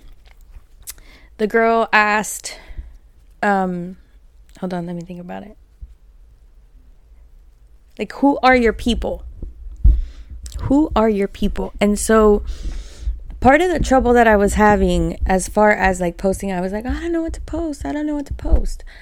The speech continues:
Um, and that's 'cause I didn't know who the heck I was talking to. <laughs>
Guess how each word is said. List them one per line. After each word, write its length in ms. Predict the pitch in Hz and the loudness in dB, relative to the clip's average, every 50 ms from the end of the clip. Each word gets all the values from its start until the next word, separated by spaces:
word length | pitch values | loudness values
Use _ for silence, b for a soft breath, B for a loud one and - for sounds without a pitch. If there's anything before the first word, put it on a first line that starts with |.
| b b b b b b - - | b b b b b b -4 0
Um, 240 | 214 220 214 214 220 | 2 2 2 2 0
and 160 | 220 214 226 226 | 0 2 2 2
that's 240 | 226 226 - - - | 0 -2 -4 -10 -6
'cause 180 | - 240 226 | -4 -2 2
I 100 | 247 247 233 | 4 4 6
didn't 160 | 233 262 269 | 6 4 4
know 140 | 269 262 240 | 4 2 2
who 180 | 233 254 262 | 0 0 0
the 120 | 240 240 220 | 0 0 0
heck 220 | 208 233 233 - | 0 -2 -2 0
I 80 | 233 208 | 0 0
was 180 | 196 196 - | 0 -2 -6
talking 440 | - - 226 262 269 - 220 180 156 | -6 -8 -8 -8 -6 -6 -8 -8 -8
to. 760 | - 208 - 190 180 180 190 190 180 - - - 185 - - - | -10 -10 -6 -6 -4 -4 -4 -4 -6 -8 -6 -4 -4 -4 -4 -8
<laughs> 60 | B | B